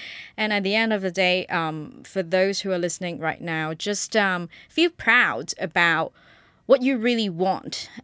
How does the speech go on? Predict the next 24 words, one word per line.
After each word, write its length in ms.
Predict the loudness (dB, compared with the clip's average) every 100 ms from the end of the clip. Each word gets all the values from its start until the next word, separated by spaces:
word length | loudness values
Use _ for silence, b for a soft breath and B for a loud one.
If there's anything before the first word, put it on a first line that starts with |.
| -4
I 80 | -4
think 280 | 0 0
this 160 | 0 -2
is 220 | -2 -4
one 220 | -4 -4
key 280 | -6 -8 -8
theme 560 | -10 -6 -6 -4 -6 -10
with 260 | -6 -6 -6 _
a 60 |
lot 180 | -2 -2
of 200 | -2 -6 -4
our 240 | -4 -4
guests 540 | 0 0 0 -8 -6
on 180 | -4 -4
Proudly 360 | -2 -4 -4 -4
Asian, 420 | -4 -4 -4 -6
as 220 | -4 -6 -2
well 200 | -2 0
as 260 | -4 -6
my 360 | -8 -6 -6 -8 B B B
conversations 720 | -2 -2 0 -2 -2 -4 -8 -4
with 220 | -4 -4
our 240 | -6 -6
friends 580 | -6 -6 -4 -4 -6 -10